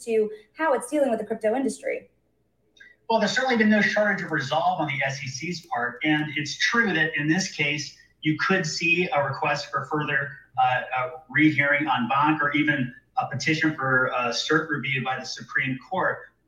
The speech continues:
Speaker 2: But I think the, the, the wiser course, the, the better course, not just for, uh, uh, the S E C, but for the industry as a whole, is for the S E C to take a pause and to take to heart the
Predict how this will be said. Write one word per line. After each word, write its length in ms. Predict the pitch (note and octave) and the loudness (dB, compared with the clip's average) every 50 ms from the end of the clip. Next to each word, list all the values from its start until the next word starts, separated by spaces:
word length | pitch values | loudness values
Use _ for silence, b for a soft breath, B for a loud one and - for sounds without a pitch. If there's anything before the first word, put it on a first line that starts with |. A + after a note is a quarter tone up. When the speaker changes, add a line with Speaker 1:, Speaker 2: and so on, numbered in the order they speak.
| _ _ _ | _ _ _
Speaker 2:
But 120 | F#3+ F#3+ F#3+ | -2 0 0
I 20 | |
think 160 | C#4+ C#4+ C#4+ | 0 0 0
the, 240 | D4 B3+ G#3 F#3+ - - - | 0 0 0 -2 -4 -6 -4
the, 200 | E3 D#3+ D#3+ D#3+ | -4 -4 -2 0
the 100 | D#3+ D3 | -2 0
wiser 460 | C#3 D3 D#3 D#3 G3+ A3 G#3 F#3 D#3 C#3 | 0 0 0 2 0 0 0 0 0 -2
course, 640 | - - - B2 B2 B2+ C3 C3 - - - - _ _ _ _ - | -2 -2 2 2 2 2 2 -2 -4 -8 -12 -14 _ _ _ _ 2
the, 240 | C#5+ C#5+ C#5+ C#5+ - - - | 6 6 6 6 4 0 -6
the 60 | - | -8
better 400 | - - - - A#4 G#3+ - - - | -4 -4 -2 -2 -2 -4 -6 -6 -8
course, 260 | - - - - - - | -8 -8 -8 -8 -8 -8
not 180 | D#3+ D3+ D3+ - | -6 -6 -6 -6
just 240 | D#3 C#3+ C#3+ - | -8 -8 -8 -10
for, 500 | - - D3 C#3 C#3 C3+ C3+ C3 - - - _ _ A#2+ - B2 | -12 -10 -6 -4 -4 -4 -4 -4 -6 -8 -14 _ _ -8 -6 -4
uh, 20 | |
uh, 240 | B2 B2 B2 A#2+ A#2 - - - - - - - - _ _ _ - | -2 -2 -2 -2 -4 -4 -4 -4 -4 -4 -6 -10 -14 _ _ _ -4
the 80 | E3 D3 | -2 -2
S 180 | C#3+ C#3 - | -2 -2 -4
E 40 | D3 | -8
C, 340 | C3+ - - D#3 D3+ D3+ C#3 | -8 -2 0 2 2 2 2
but 240 | C3+ B2+ A#2+ - - | 0 -4 -4 -4 -4
for 120 | - C#3+ C#3 | -4 -4 -2
the 60 | C#3 | -2
industry 340 | D3 D3 D3 - - C3 B2 | -2 -2 -2 -2 -2 -4 -4
as 80 | - | -4
a 40 | C3+ | -4
whole, 500 | - - C#3 D#3+ D3 C#3+ - - - _ _ _ _ _ | -4 -2 0 0 0 0 -2 -4 -12 _ _ _ _ _
is 140 | - E3 - | -8 -6 -4
for 80 | - G3 | 0 2
the 80 | G3 | 2
S 180 | G#3 A3+ G#3+ A3 | 2 2 2 0
E 60 | G#3+ | 0
C 180 | - - A3 G#3 | 0 0 0 -2
to 120 | - - | -2 0
take 200 | - A#3 A#3 - | 2 2 2 2
a 80 | G#3+ G#3+ | 0 -2
pause 580 | - - - - - - - - - - - - _ _ _ _ _ _ _ _ - | -2 -2 -2 -2 -2 -4 -6 -6 -10 -12 -14 -16 _ _ _ _ _ _ _ _ -6
and 140 | E3+ F3 | -4 -4
to 100 | E3+ F#3 | -4 -4
take 260 | D#3+ - G#3 G#3+ G#3 - | -2 0 0 0 0 0
to 80 | G3 | -4
heart 360 | - - F#3+ G#3+ A3 G#3 - | -4 -2 -2 -2 -2 -2 -2
the 320 | - G#3+ - F#3+ - - | -2 0 2 2 0 -2